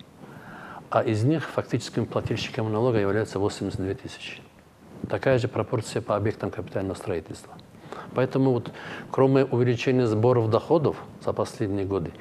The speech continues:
начисленная сумма налога на эти два источника, это земля и имущество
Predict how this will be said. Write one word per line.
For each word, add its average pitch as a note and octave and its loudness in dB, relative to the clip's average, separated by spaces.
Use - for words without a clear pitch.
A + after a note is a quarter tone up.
начисленная A#2 2
сумма G#2+ 2
налога G#2 2
на G2 0
эти - -6
два F2 0
источника, - -2
это F2+ -4
земля G2 0
и F2 -2
имущество B2 -2